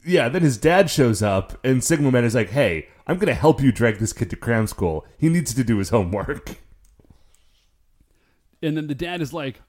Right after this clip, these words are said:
Speaker 2: "Oh, man, awesome. Like, thank you so much." So the next thing that we see is them,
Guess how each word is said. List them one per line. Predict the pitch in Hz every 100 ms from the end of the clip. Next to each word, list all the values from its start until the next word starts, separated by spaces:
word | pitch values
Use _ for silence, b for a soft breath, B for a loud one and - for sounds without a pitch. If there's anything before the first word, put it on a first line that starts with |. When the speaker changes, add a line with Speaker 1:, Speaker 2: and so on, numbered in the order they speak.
| _
Speaker 2:
"Oh, | 175 190
man, | 180 190 135 123 110 - _ _ -
awesome. | 175 180 143 113 107 104
Like, | 120 123 _
thank | 190 180 165
you |
so | - 143 135
much." | 113 73 - - - _ _ _
So | - - 175 170 160
the | 151 185
next | 254 -
thing | 220 214
that | 185
we | 175
see | 131 - 180 139 131 -
is | 135 131 110
them, | 127 127 123 127